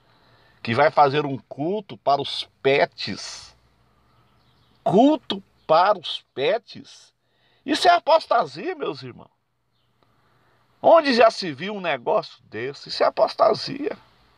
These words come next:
É tanto escândalo, é tanto escândalo que só Jesus na causa. É, não sei se os irmãos também acompanharam nas redes sociais, nas mídias,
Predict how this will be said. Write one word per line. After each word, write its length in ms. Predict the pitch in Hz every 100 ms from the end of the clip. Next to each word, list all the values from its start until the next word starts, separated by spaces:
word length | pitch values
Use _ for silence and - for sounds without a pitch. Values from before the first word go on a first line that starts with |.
| _ _ _ _ _ _ _ _ _ _ _ -
É 220 | 208 233 _ -
tanto 420 | 214 226 208 208
escândalo, 1040 | 190 - - - - 185 214 202 127 95 -
é 200 | 185 - -
tanto 320 | 214 226 -
escândalo 800 | 156 - - 143 175 190 139 101
que 120 | -
só 360 | 131 - 165 190
Jesus 580 | 170 127 95 101 156 151
na 220 | 151 117 _ -
causa. 600 | 98 113 151 135 - - - _ _ _ - _ _ - - - - - - - - - - - - - - - - - _ -
É, 180 | - 170
não 80 | 185
sei 180 | 214 208
se 140 | 196
os 80 | 185
irmãos 260 | 190 175
também 300 | - 160 156
acompanharam 800 | 147 - 143 - 123 127 139 123
nas 720 | 113 113 98 92 - - - 87
redes 320 | 98 131 -
sociais, 800 | - 113 - 92 87 113 101 87
nas 320 | 87 78 85
mídias, 640 | 87 113 120 90 - -